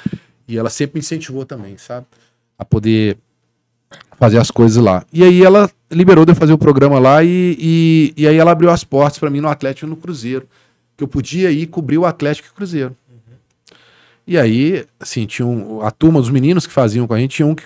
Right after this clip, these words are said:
Speaker 1: que era pra ter ido no Cruzeiro e ele não foi. E eu comecei a ir no Atlético e não parei. Então eu fazia o programa, mas eu só ia no Atlético, né? Então eu virei setorista do Atlético. E a
Speaker 2: Uhum.
Speaker 1: partir de dois mil e quinze aí eu não parei. E foi muito legal, cara, porque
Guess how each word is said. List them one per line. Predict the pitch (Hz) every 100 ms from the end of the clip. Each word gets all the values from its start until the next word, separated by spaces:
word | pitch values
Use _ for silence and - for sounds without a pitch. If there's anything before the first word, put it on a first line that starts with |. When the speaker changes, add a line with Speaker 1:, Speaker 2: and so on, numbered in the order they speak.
| -
Speaker 1:
que | - 180 180 156
era | 147 147
pra | 170
ter | 160
ido | 160 160
no |
Cruzeiro | 165 143 151
e | 170
ele |
não | 190
foi. | - 143 120 120 _ _ _ -
E |
eu | 135
comecei | 147 147 -
a | 151
ir |
no | 165
Atlético | 165 165 170 -
e |
não | 208
parei. | 233 247 175 165 - _ _ _ _ _
Então | -
eu |
fazia | 180 180 165
o |
programa, | 170 147 143
mas | 185
eu | 196
só | - 202
ia | 131
no | 143
Atlético, | 180 294 262 143 - 131
né? |
Então | 131 147
eu |
virei | 147 165
setorista | - - 208 175 - -
do | 220 240
Atlético. | - 196 151 - _ 120
E | 131
a |
Speaker 2:
Uhum. | 127
Speaker 1:
partir | 117 -
de | 135
dois | 156 147
mil |
e | 160
quinze | 165 147 151 135
aí |
eu | 139
não | 156
parei. | 190 196 139 123 _ _ _ _ _ _ _ -
E |
foi | - 226
muito | 233 254
legal, | 190 156
cara, | 147 113 107
porque | - - 160 156 147